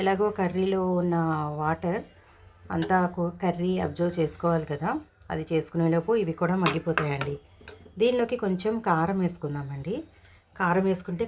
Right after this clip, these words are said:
కొంచెం క్రిస్పీగా ఉంటుంది కర్రీ. క్యారేజీల్లోకి చప్పగా వేస్తే బాగోదు కదా, అందుకని కొంచెం క్రిస్పీ కోసం నేను కొంచెం కారం వేస్తానండి. అది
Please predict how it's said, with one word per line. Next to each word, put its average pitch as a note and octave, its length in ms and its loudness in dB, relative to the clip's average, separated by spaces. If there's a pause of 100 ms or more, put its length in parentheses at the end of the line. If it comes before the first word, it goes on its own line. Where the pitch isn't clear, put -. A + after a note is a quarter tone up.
కొంచెం F#3+ 240 -2 (100)
క్రిస్పీగా F3 460 0 (100)
ఉంటుంది D#3 400 0
కర్రీ. D3 260 0 (960)
క్యారేజీల్లోకి G#3+ 760 2 (100)
చప్పగా F#3 380 0
వేస్తే F3+ 220 -4 (100)
బాగోదు D3+ 400 -2
కదా, D3 180 -2 (180)
అందుకని F#3 360 -2 (120)
కొంచెం F#3+ 340 0 (100)
క్రిస్పీ E3+ 360 -2 (100)
కోసం F3+ 320 -2
నేను F#3 140 0 (100)
కొంచెం E3 260 0 (120)
కారం D3+ 300 0
వేస్తానండి. D3+ 560 -4 (680)
అది F#3 140 2